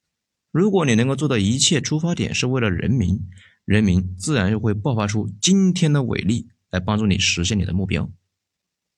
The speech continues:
另外一件事情呢，就是我当初加入公司的时候，领导过来讲话说啊，咱们公司一切都是为了客户，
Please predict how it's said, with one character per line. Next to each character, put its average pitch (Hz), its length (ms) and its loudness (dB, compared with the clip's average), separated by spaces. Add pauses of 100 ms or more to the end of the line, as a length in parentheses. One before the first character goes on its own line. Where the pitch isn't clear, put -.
(340)
另 208 160 4
外 196 100 4
一 - 20 0
件 127 140 4
事 110 140 2
情 95 120 2
呢， 85 220 -2 (300)
就 - 80 0
是 110 160 2
我 85 120 0
当 101 160 0
初 107 320 -2
加 101 120 0
入 87 100 2
公 92 180 0
司 110 120 -4
的 110 80 0
时 101 100 -4
候， - 180 -18 (1160)
领 185 260 2
导 151 140 2
过 156 120 -2
来 156 80 2
讲 92 220 0
话 120 240 -2 (100)
说 101 260 0
啊， 85 100 -2 (280)
咱 123 160 -4
们 160 120 0
公 170 180 2
司 165 320 -2
一 165 300 2
切 185 260 2
都 - 220 -4
是 156 100 0
为 160 100 0
了 117 80 2
客 160 200 0
户， - 260 -6